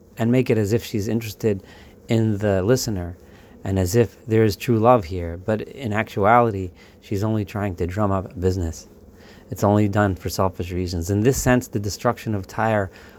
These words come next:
also brings out the truth that relationships based on money and economy alone are false and fleeting.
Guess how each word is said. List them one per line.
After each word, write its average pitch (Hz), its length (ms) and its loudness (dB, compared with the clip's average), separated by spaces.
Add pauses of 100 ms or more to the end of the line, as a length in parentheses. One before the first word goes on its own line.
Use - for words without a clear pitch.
also 127 360 4
brings 120 320 2
out 113 180 0
the 92 120 -4
truth - 460 -2 (520)
that 107 180 0
relationships 120 720 2
based 120 320 2
on 107 100 0
money 117 280 0
and 107 120 -2
economy 107 520 -2
alone 104 520 0
are 90 140 0
false 110 400 4
and 95 100 -4
fleeting. 107 440 -4